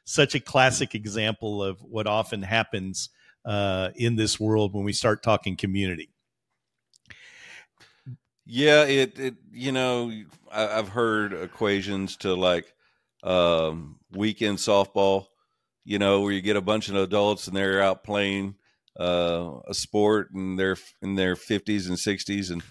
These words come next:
Speaker 2: that all of a sudden there, there's drama where you're supposed to be out having fun. There's drama. And so, uh, I've, I've seen it. I've coached it. It's, uh, one of those things that's, anytime you put, uh, competition out there and you start keeping score,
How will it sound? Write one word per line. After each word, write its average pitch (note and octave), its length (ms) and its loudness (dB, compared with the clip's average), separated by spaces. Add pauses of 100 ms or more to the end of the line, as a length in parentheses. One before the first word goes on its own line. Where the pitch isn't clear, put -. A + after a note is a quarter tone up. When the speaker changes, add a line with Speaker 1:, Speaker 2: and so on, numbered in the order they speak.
(480)
Speaker 2:
that F2+ 200 4
all G2+ 140 6
of G2 80 2
a G2+ 60 -2
sudden G#2 320 2
there, G2 280 0
there's F#2+ 240 -2
drama G2 460 2
where F2+ 180 -4
you're F#2 140 -4
supposed G2+ 300 -4
to G2 60 -10
be F#2 160 0
out F#2 120 2
having F#2 280 -2
fun. F#2 300 0
There's E2 160 -4
drama. D#2+ 380 0 (480)
And E2 340 -2
so, F2+ 340 2
uh, F2 300 2
I've, F#2 260 -2 (140)
I've G2+ 380 2 (500)
seen C3+ 300 0
it. C3 160 2
I've G2+ 160 2
coached B2 400 2
it. A#2 260 -2
It's, F#2+ 400 -6
uh, F#2 280 0
one G2 220 -4
of G#2 80 -6
those G2 220 -4
things G#2 380 -4
that's, - 280 -8 (460)
anytime D#3+ 460 0
you A#2 160 -2
put, A2 340 2 (800)
uh, F2 320 2
competition G#2+ 640 0
out G2 220 2
there G2+ 140 2
and F#2+ 100 0
you F#2+ 60 -4
start F#2 280 0
keeping F#2+ 300 -6
score, F#2+ 480 0